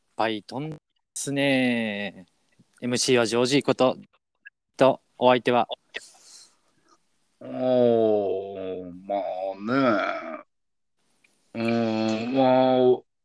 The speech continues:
Speaker 2: 俺ん時は、あの、もう喋られへんからね、あの、ロッテとの日本シリーズ。あー。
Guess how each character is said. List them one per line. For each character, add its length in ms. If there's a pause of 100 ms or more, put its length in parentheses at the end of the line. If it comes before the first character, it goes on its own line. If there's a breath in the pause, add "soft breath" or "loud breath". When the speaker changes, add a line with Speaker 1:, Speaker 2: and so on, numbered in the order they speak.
(500)
Speaker 2:
俺 200
ん 60
時 220
は、 180
あ 40
の、 180
も 180
う 40
喋 280
ら 100
れ 120
へ 40
ん 60
か 120
ら 140
ね、 20
あ 260
の、 100
ロ 120
ッ 80
テ 180
と 100
の 160
日 80
本 160
シ 120
リ 100
ー 20
ズ。 60
あ 20
ー。 600